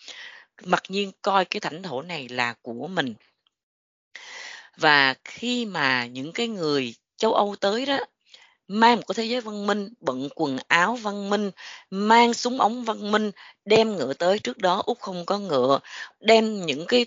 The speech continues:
những cái vật phẩm, toàn bộ những cái sự tân tiến tới. Và trong phim không dùng lời thoại, không dùng narration, tức là không có dùng thuyết minh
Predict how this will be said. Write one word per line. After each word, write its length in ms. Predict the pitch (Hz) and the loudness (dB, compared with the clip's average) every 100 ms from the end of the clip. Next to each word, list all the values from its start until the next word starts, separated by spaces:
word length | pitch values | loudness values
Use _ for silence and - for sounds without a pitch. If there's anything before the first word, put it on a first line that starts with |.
| - | -2
những 380 | 185 170 135 156 | -12 -6 -6 0
cái 120 | 240 | 2
vật 200 | 196 143 _ - | 2 0 _ -4
phẩm, 400 | - 113 160 247 - _ - | 0 0 0 -6 -10 _ 0
toàn 260 | 147 131 | 0 2
bộ 140 | 127 131 | -4 -6
những 180 | 135 151 | -6 -8
cái 120 | - - | -10 -10
sự 340 | - 143 123 104 | -10 -6 -4 -4
tân 180 | 196 190 | -6 -4
tiến 260 | - 214 277 _ - | -2 -2 -4 _ 0
tới. 260 | 196 269 - - - - - - _ - - | 2 2 -2 -16 -16 -18 -20 -20 _ -12 -2
Và 140 | 160 - - | -2 -2 -6
trong 140 | - 214 | -2 0
phim 200 | 220 202 | 0 0
không 340 | - 220 226 196 | -2 -4 -4 2
dùng 320 | 180 156 127 - - | 4 4 0 -8 0
lời 260 | 147 127 - | 2 2 -2
thoại, 400 | 139 120 123 - _ _ _ | 0 2 0 -4 _ _ _
không 380 | - 240 240 240 180 | 0 0 0 -2 2
dùng 340 | 170 139 123 - - - - - | 2 2 -6 -12 -20 -20 -16 -6
narration, 920 | 175 180 185 190 214 226 196 139 117 | -2 4 4 6 4 4 0 -4 -4
tức 160 | 220 | 0
là 120 | 190 | 0
không 340 | - - 220 208 | 0 -4 -8 -4
có 140 | 233 220 | -6 -4
dùng 280 | 170 127 - - | -6 -6 -10 -4
thuyết 280 | 285 - | -4 -4
minh 280 | 202 220 214 | -2 0 -2